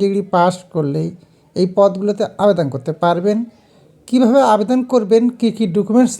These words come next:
লাগবে, আবেদনের শেষ তারিখ, সব কিছু এই ভিডিওর মাধ্যমে দেখানোর চেষ্টা করব। দয়া করে ভিডিওটি প্রথম থেকে শেষ পর্যন্ত দেখবেন। কর্মী নং এক, পদের নাম লোন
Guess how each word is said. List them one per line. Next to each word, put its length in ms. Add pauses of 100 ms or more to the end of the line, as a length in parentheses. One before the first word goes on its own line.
লাগবে, 260 (600)
আবেদনের 480
শেষ 160 (100)
তারিখ, 180 (100)
সব 200
কিছু 240
এই 120
ভিডিওর 300
মাধ্যমে 260 (100)
দেখানোর 360
চেষ্টা 220 (100)
করব। 180 (680)
দয়া 340
করে 200
ভিডিওটি 320
প্রথম 280
থেকে 140 (120)
শেষ 120 (100)
পর্যন্ত 280 (160)
দেখবেন। 360 (360)
কর্মী 420
নং 100 (260)
এক, 80 (180)
পদের 300 (100)
নাম 120 (140)
লোন 160